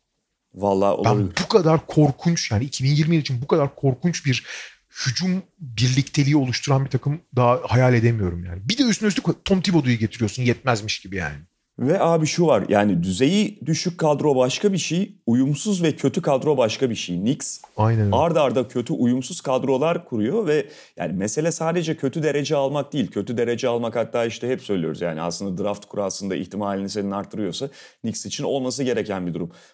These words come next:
Speaker 1: Fakat sen drafttan aldığın oyuncuları o kötü kadro içerisinde geliştiremiyor ve onların önüne engeller koyuyorsun. Yani Frank Ntilikинa'nın ne kadar yerini hak ettiği, seçildiği yeri hak etti-, hak eden bir oyuncu olduğu bambaşka bir tartışma konusu ama Frank Ntilikina geldiğinden beri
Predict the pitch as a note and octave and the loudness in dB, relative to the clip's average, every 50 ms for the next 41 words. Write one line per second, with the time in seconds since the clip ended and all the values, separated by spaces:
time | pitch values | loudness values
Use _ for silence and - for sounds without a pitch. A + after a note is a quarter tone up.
0 | _ - - - - C#3+ C#3+ - - _ _ _ _ _ _ - - - G#2 A2 | _ -6 -6 -4 -2 -4 -4 -4 -8 _ _ _ _ _ _ -12 -8 -4 -4 -4
1 | B2+ C3 - - _ - F#2+ F#2+ - F#2+ F#2+ - - - C#3 D3+ D#3+ D#3+ - - | -4 -6 -10 -18 _ -16 -12 -6 -4 -4 -4 -4 -4 -4 -4 -2 -2 -4 -6 -10
2 | _ _ _ _ - G2 G2+ A2 A2 A2 D3 D#3 D3+ C#3 C3+ C#3+ C#3+ C3+ C3+ D3 | _ _ _ _ -6 -2 -2 -2 0 0 -2 0 0 0 0 0 -2 -2 -2 -2
3 | E3+ F3 G3 D3+ B2+ - - C#3 - - D#3 D#3+ C#3+ C#3 - D#3+ D#3 D3 D3+ - | 0 0 0 -2 -2 -2 -2 -4 -4 -2 -4 -2 -2 -2 0 -2 -2 -2 -2 -4
4 | C#3+ C3+ C3+ - E3 E3 B2 A#2 A2+ A#2 A#2+ A#2 - - D#3 F3+ F3 F3+ F#3 E3+ | -4 -4 -4 -2 -2 -2 0 0 0 0 0 -4 -4 -4 -4 -2 -2 -2 -2 -2
5 | D#3+ C3 - A2 A2+ A2+ B2 C#3+ E3 F#3 F3 D#3 C3+ B2 A#2 G#2+ G#2 - - - | -2 -2 0 0 0 0 0 0 0 0 0 0 0 0 0 0 -2 -2 -4 -8
6 | - G2+ F#2+ F#2 F2 F2 E2+ E2 D#2+ D2+ - - E2 D#2 D2+ C#2+ - - - D2 | -8 -6 -4 -2 -2 -2 -2 -2 -6 -8 -8 -8 -6 -6 -6 -6 -8 -8 -8 -6
7 | D2+ E2 F2+ G2 G2 - - - - - _ _ - A#2 A#2+ A#2+ A#2 B2 C#3 C#3 | -4 -4 -2 -4 -4 -6 -8 -14 -20 -20 _ _ -6 -4 -4 -4 -4 -4 -4 -4
8 | C#3 C3+ - - D#3+ D#3 C#3+ C#3+ C#3 C#3 C#3+ D3+ D3 D#3 C#3+ C#3 C3 B2+ - C3 | -4 -4 -4 -4 -4 -2 -2 -2 -2 -2 -4 -4 -4 -2 -2 -2 -2 -2 -2 -2
9 | C3 B2+ B2+ C3 B2 B2 B2 A#2 C3+ B2+ B2+ - B2+ B2+ B2+ B2+ A#2+ - _ _ | -2 -2 -2 -2 -2 -4 -4 -2 -4 -6 -6 -4 -4 -2 -2 -2 -4 -6 _ _
10 | _ _ _ _ - - - A#2 A2 - B2+ A#2+ A#2 B2+ C3 B2+ B2 A#2+ A#2 A2+ | _ _ _ _ -12 -6 -6 -4 -4 -2 -2 -2 0 0 0 0 0 0 0 0
11 | A2+ A#2 A2+ B2+ B2 A#2+ - - B2 - - - A#2 A2 C3 A#2+ B2 B2 A#2+ B2 | -2 -2 -2 -2 -4 -4 -2 -2 -2 -2 -2 -4 -4 -2 0 0 0 0 0 0
12 | B2+ B2+ B2+ B2 B2 B2+ B2+ B2 A#2+ B2 C3+ B2+ - - F#3 F#3 G3+ G3+ A#2+ - | 0 0 0 0 0 0 0 0 0 0 -2 -2 -2 -2 -2 0 2 2 0 0
13 | - - A2 F#2+ - G2+ F2+ E2+ - - - F2 E2 - F#2 E2 D#2+ - A#2 D3+ | 0 -2 -2 0 2 0 0 0 -4 -8 -6 -6 -4 -2 -2 -4 -2 -2 0 0
14 | E3 - - - A#2 A#2 A#2+ A#2 A#2+ C#3 D3+ D3 D3+ D3+ D3 C3 B2 C3+ B2+ B2+ | 0 -2 0 0 -2 -2 0 -2 0 0 0 0 0 0 0 2 2 2 2 2
15 | C3 C3 C#3+ C#3+ C#3+ D#3 E3+ F3 D#3 A#2 G#2+ D3 A3 | 2 2 0 0 2 2 2 4 4 4 4 2 0